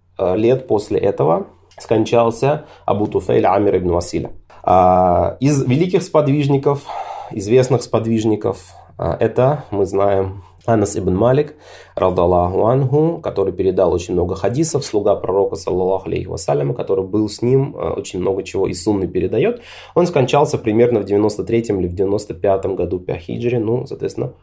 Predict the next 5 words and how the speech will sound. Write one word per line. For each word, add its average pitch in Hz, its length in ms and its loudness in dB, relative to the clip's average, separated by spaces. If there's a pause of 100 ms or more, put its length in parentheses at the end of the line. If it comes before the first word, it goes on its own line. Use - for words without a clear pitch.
(320)
примерно 120 460 4
вот 98 240 2
этот 107 240 2
возраст, 98 600 2
а, 85 380 0